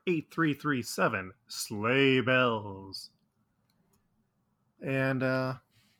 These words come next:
I feel like this might have been the weakest one out of the ones that we covered,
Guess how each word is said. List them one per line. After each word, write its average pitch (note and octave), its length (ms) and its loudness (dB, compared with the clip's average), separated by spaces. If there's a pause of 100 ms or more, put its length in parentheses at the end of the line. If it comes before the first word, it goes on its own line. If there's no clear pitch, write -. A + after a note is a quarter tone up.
(1400)
I F3 80 0
feel B3 220 -4
like G3+ 200 2
this B2 480 2
might D3 200 2
have C3+ 80 0
been B2+ 340 0
the A#2 140 -2
weakest A#2+ 800 -6
one G#3 260 0
out G3 140 4
of F#3 60 2
the F#3+ 80 2
ones F#3+ 200 0
that G3 60 -2
we G3 120 0
covered, G#3+ 380 -4